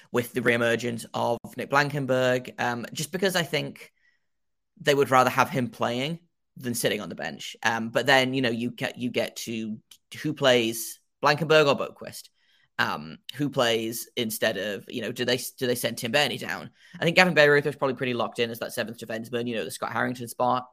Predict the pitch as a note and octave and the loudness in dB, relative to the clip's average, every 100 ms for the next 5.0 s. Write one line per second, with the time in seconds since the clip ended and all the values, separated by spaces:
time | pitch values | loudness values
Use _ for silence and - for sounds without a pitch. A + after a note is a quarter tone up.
0 | _ A#2+ A2+ - _ _ _ _ _ _ | _ -4 -4 -6 _ _ _ _ _ _
1 | - A#2+ C3+ D3 D#3+ C#3 - C#3 C3 C3 | -14 -6 0 2 4 2 0 0 2 2
2 | B2 B2+ B2 - A2 - A2+ A#2 A2+ A#2+ | 0 -2 -4 -6 -6 -8 -8 -8 -6 -8
3 | A#2+ - _ _ _ _ - - - D3 | -8 -14 _ _ _ _ -12 -10 -2 2
4 | C#3+ C#3+ C#3+ _ - A#2+ A2+ A2 F#2 A2+ | 2 0 -6 _ -4 -2 -2 -4 -8 -12